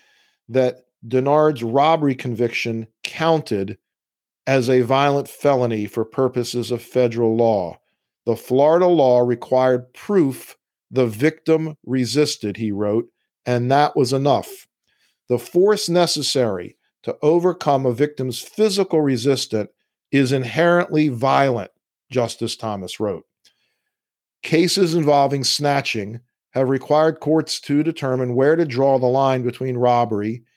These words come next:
and the lesser offense of larceny or theft from the person. A certain amount of force is necessary to take property from the person, uh, of another, but whether the amount necessary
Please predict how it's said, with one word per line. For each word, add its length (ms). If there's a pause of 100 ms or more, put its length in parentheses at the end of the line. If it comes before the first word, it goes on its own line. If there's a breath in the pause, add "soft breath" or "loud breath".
(320)
and 240
the 80
lesser 480
offense 420
of 300
larceny 560
or 120
theft 520
from 200
the 80
person. 560 (760)
A 80
certain 460
amount 200
of 80
force 280
is 160
necessary 640
to 80
take 340
property 440
from 200
the 60
person, 580 (560)
uh, 420 (220)
of 140
another, 360
but 360 (320)
whether 500
the 180
amount 440
necessary 960